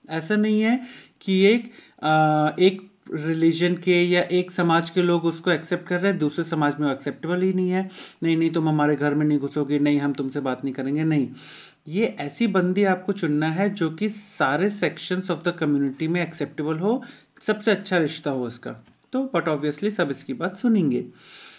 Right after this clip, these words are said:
अब इसका मेन काम क्या है? इसका मेन काम है बकर बिछाना। तो ना कम्युनिकेशन स्किल्स इस-, इसकी अच्छी होनी चाहिए। तो ये जो है ना,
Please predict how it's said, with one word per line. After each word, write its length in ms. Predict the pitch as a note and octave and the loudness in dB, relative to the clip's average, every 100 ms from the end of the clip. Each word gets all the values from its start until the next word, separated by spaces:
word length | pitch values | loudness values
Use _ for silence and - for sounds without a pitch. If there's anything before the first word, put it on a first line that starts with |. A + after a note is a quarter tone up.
| _ - | _ -2
अब 100 | G#3+ | 0
इसका 240 | G#3+ A3 | 0 0
मेन 260 | G3 E3 E3+ | 2 0 -2
काम 300 | - A#2 A2 | -4 -6 -8
क्या 180 | - - | -10 -14
है? 60 | |
इसका 280 | - - F3 | -14 -4 0
मेन 260 | D3 D3 D#3+ | 2 0 0
काम 260 | D3 C3 | 0 -2
है 80 | D3+ | -2
बकर 300 | - - G#2+ | -6 -8 -12
बिछाना। 400 | - - F#2 - - - _ | -12 -14 -16 -18 -20 -20 _
तो 120 | A#3 F#3+ | -6 2
ना 280 | A3 C#4 - | 2 2 2
कम्युनिकेशन 840 | E3 D#3 D#3 F3+ F3+ G3 F#3+ A#3+ | 2 4 4 2 -2 -4 0 2
स्किल्स 420 | A#3+ - A3+ A3 A3 | 2 0 -2 0 0
इस-, 340 | G3 - - | -4 -8 -6
इसकी 460 | E3+ - - - A#3 | -6 -6 -10 -10 -8
अच्छी 400 | D3+ D3+ - E3+ | -8 -8 -4 -2
होनी 240 | D3 C3+ | 0 -2
चाहिए। 340 | C3+ C3+ C3 | -2 -2 -2
तो 160 | C#3 G3+ | 0 2
ये 160 | G3+ F#3+ | 2 2
जो 120 | G#3 | 2
है 80 | G#3 | 2
ना, 200 | A3 | 0